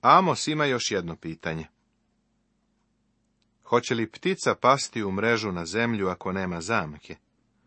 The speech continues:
Hoće li se dignuti mreža sa zemlje ako se ništa ne uhvati? Ptica, naravno, neće upasti u mrežu ako joj se ne postavi zamka.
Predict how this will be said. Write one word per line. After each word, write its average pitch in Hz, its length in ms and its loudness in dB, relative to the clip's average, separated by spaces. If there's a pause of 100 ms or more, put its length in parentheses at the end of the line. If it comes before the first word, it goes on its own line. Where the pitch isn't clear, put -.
(600)
Hoće 123 300 4
li 123 100 2
se 110 160 -2
dignuti 131 540 0
mreža 110 420 4
sa 92 200 -4
zemlje 120 480 0 (540)
ako 110 280 -4
se 104 180 -4
ništa 92 340 -6
ne 90 100 -4
uhvati? 92 540 -8 (2250)
Ptica, 135 400 -6
naravno, 113 580 0 (600)
neće 180 540 -2
upasti 127 560 -2
u 110 60 -4
mrežu 107 440 0
ako 95 280 -4
joj 95 120 -4
se - 180 -6
ne 98 100 -2
postavi 98 520 -4
zamka. 98 560 -2